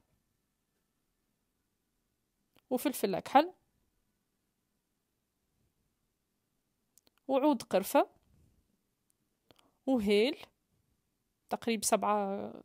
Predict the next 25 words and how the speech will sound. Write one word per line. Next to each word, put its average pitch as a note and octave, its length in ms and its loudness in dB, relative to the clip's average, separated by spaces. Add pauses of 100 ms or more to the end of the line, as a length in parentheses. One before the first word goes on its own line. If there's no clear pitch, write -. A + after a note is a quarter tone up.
(200)
فصوص D#4 500 0 (520)
وقرفة A#3+ 460 2
مرحية، A3+ 520 0 (2250)
وصبيت C4+ 440 2
عليهم C4 460 4 (100)
الماء G#3+ 520 0 (1500)
تقريب A3 400 -2
نص A3 220 0
لتر A3+ 200 -4
هكاك G3 240 -8
يجي G3+ 140 -4
ولا G3 160 0
أكثر G#3 220 -4
شوية F3+ 280 -4
من F3 100 -8
نص F#3+ 200 -6
لتر F#3+ 220 -6
ماء، B3 280 0 (680)
وحطيتو E4+ 520 4
كزدر A#3+ 480 0
باش B3 200 0
يطيب A#3+ 400 0
فك - 300 -6
اللفحات B3+ 760 2
هذوكا. G3+ 320 0